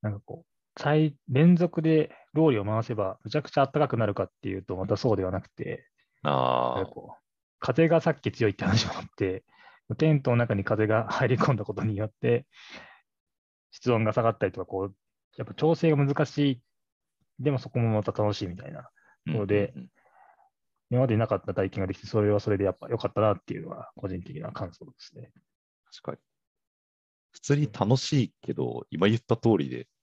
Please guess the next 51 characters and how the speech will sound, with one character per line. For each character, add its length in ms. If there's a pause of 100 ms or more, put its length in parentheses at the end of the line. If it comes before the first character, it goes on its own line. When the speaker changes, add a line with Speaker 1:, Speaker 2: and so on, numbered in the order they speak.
(280)
Speaker 2:
調 220
整 220
め 220
っ 100
ち 100
ゃ 40
む 140
ず 120
い 40
っ 20
す 160
よ 60
ね。 140 (2000)
Speaker 1:
難 240
し 60
か 60
っ 60
た 80
よ 60
ね。 60
な 80
ん 20
か、 380 (400)
た 100
だ 80
入 80
れ 120
れ 120
ば 140
い 100
い 20
っ 20 (220)
て 100
な 120
く 60
て、 100
な 120
ん 40
か 80
ち 60
ょ 20
っ 20
と 80
間 260
隔 320
空 120
け 160
た 140
り 80
と 100
か。 340